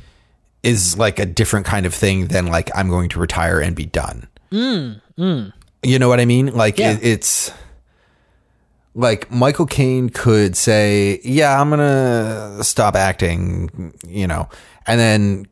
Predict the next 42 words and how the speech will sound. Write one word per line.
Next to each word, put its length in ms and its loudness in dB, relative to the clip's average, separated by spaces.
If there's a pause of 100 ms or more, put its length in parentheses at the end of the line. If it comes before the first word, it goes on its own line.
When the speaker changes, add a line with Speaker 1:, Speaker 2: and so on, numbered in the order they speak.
(160)
Speaker 1:
Christopher 380 0
Nolan's 320 2
gonna 140 0
come 140 -2
along 200 0
and 100 -4
say, 140 0
like, 220 -2
"Actually, 360 0
I 40 2
need 200 0
you 80 2
in 60 0
this 160 -2
role." 120 2
And 60 0
he'd 80 0
be 80 0
like, 160 0
"Okay, 240 -2
fine," 220 0
Speaker 2:
Oh, 120 0
Speaker 1:
'cause 140 0
he's 100 0
Speaker 2:
okay. 80 2
Speaker 1:
in 60 2
every 180 0
Christopher 360 -6
Nolan 240 -6
movie. 200 -10
Like, 320 -2 (100)
Speaker 2:
<laughs> 120 0
Yeah, 240 2
Speaker 1:
you 100 0
know 80 2
Speaker 2:
yeah. 60 2
Speaker 1:
what 100 4
I 40 2
mean? 80 -2
Like, 180 0
it's 160 0
like, 260 0